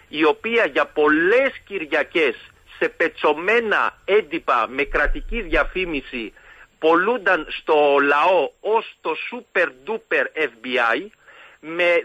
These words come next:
διευθύνσεις πάρα πολύ ευαίσθητες, οι οποίες φεύγανε από τη μία γενική διεύθυνση και πηγαίνανε στην άλλη, δηλαδή ανακατανομή κάναμε οργανογράμματος, τίποτα άλλο, τα υλικά ήτανε τα ίδια, και λόγω της εσωτερικής φαγούρας,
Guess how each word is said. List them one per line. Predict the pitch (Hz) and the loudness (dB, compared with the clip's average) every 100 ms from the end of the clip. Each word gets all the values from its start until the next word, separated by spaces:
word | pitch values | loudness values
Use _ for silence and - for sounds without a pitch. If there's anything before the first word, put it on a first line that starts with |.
| 127 | -2
διευθύνσεις | 170 165 - 247 254 233 - 127 - - _ _ - | -2 -2 -4 -6 -4 -4 -8 -12 -12 -20 _ _ 0
πάρα | 202 254 269 | 2 4 2
πολύ | 233 202 190 175 160 | 0 -2 -2 -2 -2
ευαίσθητες, | 139 160 - 135 117 107 - | 2 0 0 -6 -6 -6 -6
οι | 143 | -6
οποίες | 147 214 196 - - | -6 -2 -4 -4 0
φεύγανε | 220 196 190 175 151 | 0 2 -2 0 0
από | 139 156 143 | 0 -2 -2
τη | 151 | -4
μία | 156 220 208 | -6 -2 0
γενική | 151 160 147 170 | 0 -4 -6 -10
διεύθυνση | 147 151 151 - 127 - | -6 -2 -2 -2 -12 -8
και | - | -8
πηγαίνανε | 127 123 131 143 131 117 | -6 -4 0 0 0 -4
στην | 113 104 | -6 -2
άλλη, | 117 131 | 0 0
δηλαδή | 113 117 143 | -2 -2 0
ανακατανομή | 147 143 135 131 135 127 131 196 | 0 0 -2 -2 -2 -2 -2 -4
κάναμε | - 131 117 107 110 | -2 -2 -2 -2 0
οργανογράμματος, | 110 110 117 110 139 131 107 - - | 0 0 -2 -2 -2 0 -2 -4 -8
τίποτα | 151 - 110 104 | -6 -4 -2 0
άλλο, | 104 156 - - - _ | 0 -2 -6 -20 -20 _
τα | 127 | -2
υλικά | 127 123 117 170 156 | -2 -4 -4 0 0
ήτανε | 151 123 117 | 0 -2 -2
τα | 104 | -2
ίδια, | 104 131 165 220 - - - - - _ | -4 -2 -2 -2 -4 -20 -20 -20 -20 _
και | 180 165 | -2 0
λόγω | 175 247 262 - - | 2 4 4 2 -6
της | 165 - | -10 -4
εσωτερικής | 165 - 160 - 151 147 - 233 - - | -4 -2 -2 -2 -2 -4 -8 -10 -6 0
φαγούρας, | 175 156 165 110 85 - | 0 2 2 2 -2 -8